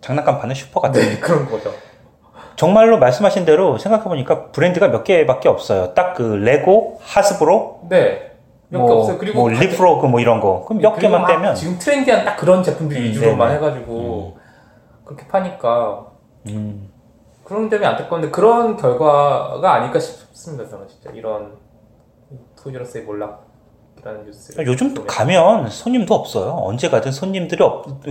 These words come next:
Speaker 1: 굉장히 썰렁하고요.
Speaker 2: 네.
Speaker 1: 계산대에 이제 줄도 안 서 있고, 정말 그 크리스마스 바로 전이나 이럴 때 빼고는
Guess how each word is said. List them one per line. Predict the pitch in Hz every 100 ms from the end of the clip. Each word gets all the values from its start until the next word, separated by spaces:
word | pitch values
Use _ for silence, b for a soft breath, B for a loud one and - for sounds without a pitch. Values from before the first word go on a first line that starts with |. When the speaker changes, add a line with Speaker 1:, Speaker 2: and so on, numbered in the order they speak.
| - -
Speaker 1:
굉장히 | - 151 190
썰렁하고요. | - 240 247 170 127 120 87
Speaker 2:
네. | 117 98 - _ _ _ _ _ _ _ _ _ _
Speaker 1:
계산대에 | - 131 180 139 139
이제 | 135 135
줄도 | - 131 160 143 120 139
안 | 98 107
서 | 127
있고, | 107 123
정말 | 156 196 202
그 | 151
크리스마스 | - 262 254 208 -
바로 | 127 135
전이나 | 120 131 131 120 170
이럴 | 123 143
때 | 139 -
빼고는 | 175 139 156 98 87